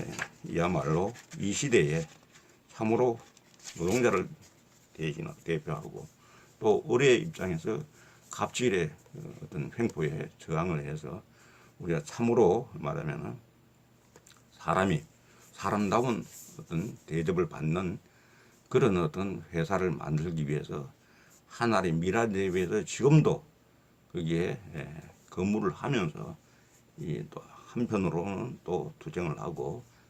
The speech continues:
사회 정의를 위해서 부르짖는 박창진, 예, 사무장에게, 예, 박수를 보냅니다. 그래서, 아, 이 노동자의 인권과 개인의 존엄까지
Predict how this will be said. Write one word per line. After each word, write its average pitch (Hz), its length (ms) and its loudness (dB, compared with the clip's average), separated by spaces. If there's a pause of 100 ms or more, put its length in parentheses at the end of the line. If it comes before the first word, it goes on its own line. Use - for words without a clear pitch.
(120)
사회 85 360 0
정의를 87 440 0
위해서 80 240 -2
부르짖는 80 640 -2 (680)
박창진, 87 880 -2
예, 76 180 -2
사무장에게, 80 800 0
예, 73 1200 -6
박수를 95 460 2
보냅니다. 71 400 -4 (840)
그래서, 101 580 4 (1300)
아, 73 800 2 (180)
이 69 520 -2
노동자의 107 680 8
인권과 110 840 4
개인의 107 560 4
존엄까지 101 800 2